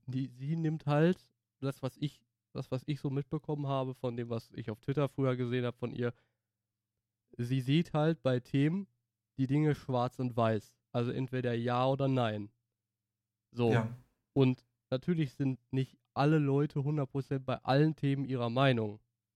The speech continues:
Speaker 1: So, das ist nie der Fall bei irgendwem. So, und das Problem ist,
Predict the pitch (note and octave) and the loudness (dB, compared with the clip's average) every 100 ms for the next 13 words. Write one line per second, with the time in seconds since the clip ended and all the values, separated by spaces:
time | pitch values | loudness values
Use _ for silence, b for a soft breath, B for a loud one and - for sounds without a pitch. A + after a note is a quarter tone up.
0 | - B2 A2+ A#2 A2+ A#2+ C#3+ B2+ G#2+ A2+ | -4 0 0 -2 -2 2 2 2 0 -2
1 | G#2+ A2 C#3 C3+ G#2+ G#2+ G#2 G2 _ _ | -2 -2 0 0 -2 -6 -8 -10 _ _
2 | _ _ _ _ _ _ _ _ - B2+ | _ _ _ _ _ _ _ _ -6 -2
3 | B2 B2 A#2 B2+ - B2 A#2+ D3+ E3 E3+ | 0 -2 -4 -8 -8 -6 2 2 4 2
4 | F#3 _ | 0 _